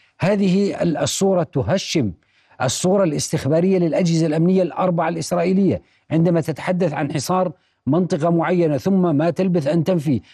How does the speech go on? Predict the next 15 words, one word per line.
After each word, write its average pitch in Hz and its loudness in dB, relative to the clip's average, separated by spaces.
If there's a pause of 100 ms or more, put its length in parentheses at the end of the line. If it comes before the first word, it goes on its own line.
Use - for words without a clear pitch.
(140)
الحصار 160 0
لأنه 170 2
لا 151 4
يوجد 185 0
فيها 175 -2
شيء، 160 -2 (340)
لا 139 2
المنطق 170 0 (420)
ولا 139 2
العرف 170 -2
ولا 147 2
ال-، 170 -2
العقل 151 0
العسكري 139 0
يقول 139 0